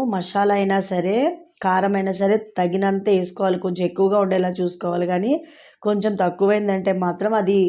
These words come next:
స్మెల్ అనేది కొంచెం నీసు వాసనలా వస్తుందండి. ఇంకోటి ఇట్లా మొత్తం అంతా కలవాలండి.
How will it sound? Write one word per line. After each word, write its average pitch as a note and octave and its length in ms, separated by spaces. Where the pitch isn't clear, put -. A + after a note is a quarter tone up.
స్మెల్ G3 360
అనేది G3+ 240
కొంచెం G3 320
నీసు F3+ 260
వాసనలా F3+ 400
వస్తుందండి. F3+ 440
ఇంకోటి F#3+ 340
ఇట్లా F#3 260
మొత్తం F3 380
అంతా F3+ 260
కలవాలండి. F3 720